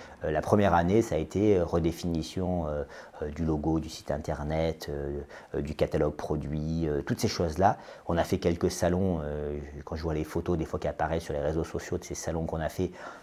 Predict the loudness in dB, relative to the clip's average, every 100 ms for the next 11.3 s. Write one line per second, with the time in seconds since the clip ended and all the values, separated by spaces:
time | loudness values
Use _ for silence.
0 | -20 -20 -10 -2 0 2 2 2 2 4
1 | 4 4 2 0 -4 -6 -8 -10 -8 -8
2 | -8 -10 -4 -4 0 2 2 0 0 2
3 | 0 -2 -4 -2 -2 0 2 6 8 8
4 | 4 -4 -6 -10 -10 -10 -8 -4 8 8
5 | 8 0 -14 -2 4 6 6 2 -4 0
6 | 6 10 10 10 6 0 -2 0 6 8
7 | 8 8 8 8 6 4 4 4 4 2
8 | 0 -2 0 4 4 4 -2 0 4 4
9 | 4 0 2 4 4 4 4 4 4 2
10 | 2 2 2 2 2 0 -2 -4 -4 -2
11 | -4 -8 -12